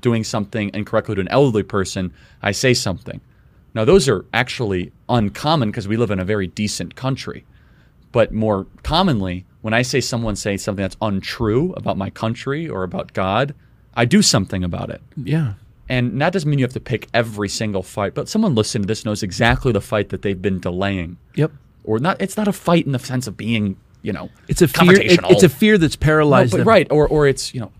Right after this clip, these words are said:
Speaker 1: "Boy, I keep going to that Bible study and they just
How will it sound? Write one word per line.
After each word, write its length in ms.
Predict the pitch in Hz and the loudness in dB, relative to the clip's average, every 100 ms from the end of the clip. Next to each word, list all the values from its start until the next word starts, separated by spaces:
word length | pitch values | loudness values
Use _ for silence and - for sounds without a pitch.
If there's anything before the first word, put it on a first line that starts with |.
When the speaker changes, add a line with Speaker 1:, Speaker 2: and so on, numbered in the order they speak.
| - | -14
Speaker 1:
"Boy, 340 | 135 139 - - - - - _ - | -10 -10 -12 -18 -20 -20 -20 _ -20
I 60 | - | -16
keep 180 | - - | -12 -8
going 160 | 120 | -6
to 60 | 117 | -4
that 160 | 127 127 | -4 -4
Bible 300 | 127 147 127 | -4 -4 -6
study 400 | - 104 95 98 | -6 -6 -4 -4
and 120 | 98 | -6
they 80 | 113 | -6
just 340 | 131 127 - | -8 -10 -14